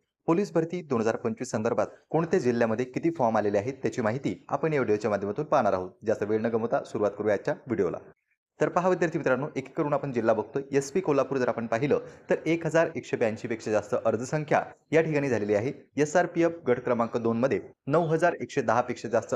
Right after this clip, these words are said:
अर्जसंख्या या ठिकाणी झालेली आहे. एसपी जळगावसाठी एक हजार आठशे ऐंशी पेक्षा जास्त अर्ज आलेले आहेत. नंतर जर नाशिक कारागृह आपण पाहिलं तर पंधरा हजार पेक्षा जास्त अर्जसंख्या नाशिक कारागृहासाठी झालेली आहे. एसआरपीएफ वरणगाव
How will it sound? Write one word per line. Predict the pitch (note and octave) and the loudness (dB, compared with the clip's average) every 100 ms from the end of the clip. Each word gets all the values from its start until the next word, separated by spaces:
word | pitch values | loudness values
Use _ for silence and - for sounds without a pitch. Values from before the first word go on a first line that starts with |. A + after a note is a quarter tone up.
| - | 0
अर्जसंख्या | A#2 B2+ C3+ D3 C#3 F2+ - - - | 0 0 -4 0 0 0 -4 -16 0
या | E3 | 0
ठिकाणी | D#3 B2+ A#2 | 2 0 2
झालेली | G#2+ A2 | 2 4
आहे. | G#2 C3 F3 - - | 2 0 -6 -18 -2
एसपी | C#3 E3 - G3 | 0 0 -2 0
जळगावसाठी | C#3+ A#2+ A#2 A#2 A3 G3+ - - | 4 6 6 4 2 2 -6 -2
एक | F3+ F#3 | 0 0
हजार | D#3+ F3 - | 2 2 2
आठशे | B2+ A#2+ D3 D3+ C3 | -2 -2 -2 -2 0
ऐंशी | C3+ F#3 | 0 2
पेक्षा | E3 - C#3 | 0 0 0
जास्त | B2+ - - | 0 0 2
अर्ज | C3+ C#3 | 4 6
आलेले | C#3+ C#3+ D3 | 6 6 4
आहेत. | C#3+ E3 - _ _ - | 4 0 -8 _ _ -2
नंतर | D3+ F3 | 0 2
जर | F3+ F3 | 2 2
नाशिक | D#3 C#3+ F#3+ - | 2 0 -4 2
कारागृह | C3+ C3 B2+ | 2 4 4
आपण | A#2 B2 | 2 2
पाहिलं | A#2+ G#2+ B2 - _ E3+ | 0 0 0 -2 _ -2
तर | |
पंधरा | E3 D#3 D#3+ | 2 2 2
हजार | F3 E3 D#3+ | 2 2 0
पेक्षा | E3 E3 | 0 0
जास्त | C#3 - | 0 0
अर्जसंख्या | D3 A#2+ A#2 C3 C#3+ C#3+ G2 - _ - | -2 0 -2 -4 -2 2 0 -2 _ 0
नाशिक | C3 C#3 - F#3 | 2 2 0 -2
कारागृहासाठी | D#3 B2 A#2 A#2 A#2+ A2+ A2+ | 4 4 4 2 0 0 0
झालेली | G2+ G#2+ A2+ | -2 2 2
आहे. | A#2 D3 _ - | 0 -2 _ -2
एसआरपीएफ | C#3 D3 F3 F3+ F3+ F3 | 0 2 0 2 0 4
वरणगाव | A#2+ D3 B2+ C3 | 4 4 4 2